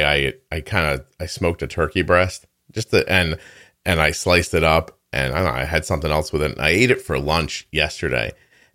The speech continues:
And later in the day, Arden said to me, "What are you gonna have for dinner?" I was like, "I was just gonna eat more of the turkey." <laughs> I just, like, I, like, I don't, I'm with you. Like, I don't,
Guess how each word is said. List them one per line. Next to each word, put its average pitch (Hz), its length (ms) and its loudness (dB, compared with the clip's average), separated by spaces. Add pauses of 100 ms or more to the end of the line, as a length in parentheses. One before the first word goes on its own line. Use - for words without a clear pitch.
(120)
And 82 300 2
later 92 260 4
in 90 60 0
the 82 60 -2
day, 80 280 2
Arden 78 380 0
said 80 200 -6
to 80 60 -4
me, 78 120 -2
"What 71 180 -4
are 107 60 2
you 107 60 2
gonna 101 100 4
have 98 120 2
for 78 80 -10
dinner?" 92 260 2
I - 20 0
was 73 120 -4
like, 76 220 -8
"I 80 120 -2
was 80 100 -2
just 78 160 -10
gonna 80 120 -4
eat 76 100 -4
more 71 160 -6
of 67 80 -6
the 65 60 -6
turkey." 76 520 -8
<laughs> - 40 -8 (480)
I 147 180 -2
just, 143 320 0
like, 131 280 0 (380)
I, 120 140 4
like, 120 240 2
I 117 80 6
don't, 135 360 4
I'm 110 200 2
with 123 220 4
you. 85 180 0
Like, 85 180 2
I 90 120 4
don't, 95 300 0